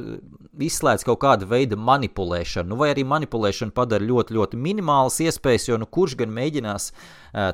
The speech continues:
tīšām sabojāt savu kopvērtējumu situāciju, lai tikai uz vienu posmu kvalifikācijas sacīkstē tikt pie labākās, eh, st-, eh, starta pozīcijas. Turklāt, atceramies, šī ir kvalifikācijas sacīkste, visdrīzāk par to punktus nedod,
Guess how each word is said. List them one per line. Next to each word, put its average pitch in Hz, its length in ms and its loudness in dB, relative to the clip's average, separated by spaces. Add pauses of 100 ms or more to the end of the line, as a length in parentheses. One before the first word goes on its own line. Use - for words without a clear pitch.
tīšām 131 400 -2
sabojāt 113 600 2
savu 104 240 -2
kopvērtējumu 104 680 -2
situāciju, 147 1080 0
lai 131 240 2
tikai 110 500 -4
uz 104 220 -10
vienu 120 400 -4
posmu 127 640 -4
kvalifikācijas 107 1000 -2
sacīkstē 104 580 -4
tikt - 220 -8
pie 104 80 -2
labākās, 95 580 -2 (440)
eh, 92 100 -6
st-, - 240 -8
eh, 90 240 -2
starta - 300 -2
pozīcijas. 107 580 -2
Turklāt, 147 400 0
atceramies, 127 320 -8
šī 123 160 -2
ir 113 100 -4
kvalifikācijas 110 640 -2
sacīkste, - 640 -4 (240)
visdrīzāk 131 580 0
par 107 140 -2
to 110 180 -4
punktus - 480 -6
nedod, 143 500 0